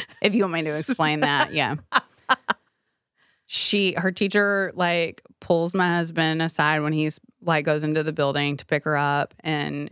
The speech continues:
Speaker 1: she's like, "So she got in trouble today 'cause she said a bad word." And he was like, "Well, what did she say?" <laughs> And the teacher said, "She said motherfucker." <laughs>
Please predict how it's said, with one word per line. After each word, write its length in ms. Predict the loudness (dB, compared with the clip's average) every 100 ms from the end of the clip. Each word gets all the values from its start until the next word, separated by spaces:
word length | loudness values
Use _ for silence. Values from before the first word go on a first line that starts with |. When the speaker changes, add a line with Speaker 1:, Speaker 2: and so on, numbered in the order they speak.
| -16
Speaker 1:
she's 240 | -12 -6
like, 160 | -4 -4
"So 480 | -6 -2 0 2 0
she 240 | -2 -2
got 180 | 0 0
in 100 | -2
trouble 720 | 0 0 2 0 2 0 -2 -4
today 840 | -4 0 0 2 0 0 0 -2 -6 -20
'cause 160 | _ -10
she 180 | -6 -4
said 220 | -2 -2
a 80 | 0
bad 300 | 0 0 0
word." 800 | 0 2 2 0 0 -2 -4 -10 -4
And 140 | -2 0
he 100 | -2
was 140 | 0
like, 120 | -2
"Well, 140 | 0 2
what 140 | 2
did 180 | 0 -2
she 220 | -4 -6
say?" 720 | -2 2 2 2 0 -2 -2 -4
<laughs> 880 | 0 0 -2 -8 _ _ _ _ -4
And 120 | 0
the 80 | 0
teacher 280 | -2 -6 -2
said, 320 | -2 -2 -4 _ _ _ _ -18 -18 _ _ _ _
"She 220 | -8 -4
said 180 | 0 2
motherfucker." 800 | 2 -2 -4 -4 -6 -8 -10 -10 _ _ _ _ _ _ -20 _ _ _ _ _ _ _ _ _ 0
<laughs> 380 | 0 0 -4